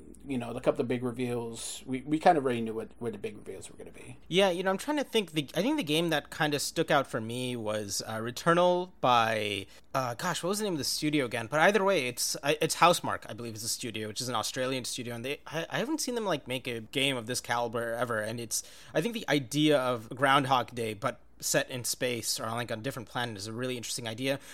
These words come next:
Speaker 2: But one thing I did notice about the P S five reveal is that you didn't see the types of typical games that you would see at console reveal events, right? Like, not any crazy shooters. It was a lot of very, uh, conceptual games, um, games that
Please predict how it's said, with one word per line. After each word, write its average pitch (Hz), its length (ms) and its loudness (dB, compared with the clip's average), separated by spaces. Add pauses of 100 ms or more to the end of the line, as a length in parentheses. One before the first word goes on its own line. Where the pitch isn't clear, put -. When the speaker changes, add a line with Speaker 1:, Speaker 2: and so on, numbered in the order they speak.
Speaker 2:
But 151 100 -2
one 214 140 4
thing 285 80 2
I 202 60 0
did 160 220 -2
notice 135 280 0
about 135 160 -2
the 135 60 -8
P - 140 -4
S 131 120 -2
five 127 240 -2
reveal 120 260 -6
is 113 80 -4
that 131 120 -4
you 135 120 -2
didn't 165 420 0
see 135 580 0 (200)
the 143 80 0
types 143 300 0
of 131 160 -6
typical 170 340 -2
games 120 380 -2
that 120 100 -8
you 117 80 -6
would 117 120 -6
see 113 280 -4
at 104 220 -2
console 127 420 2
reveal 117 360 -2
events, 92 340 -8
right? 104 260 -4 (360)
Like, 113 200 -4
not 143 320 2
any 147 220 0
crazy 139 440 0
shooters. 127 580 0
It 131 40 -6
was 127 120 -4
a 139 160 -8
lot 143 200 0
of 208 60 -4
very, 185 340 0 (500)
uh, 127 160 0
conceptual 143 640 -2
games, 135 720 -4
um, 113 360 -8
games 139 360 -2
that 123 460 -2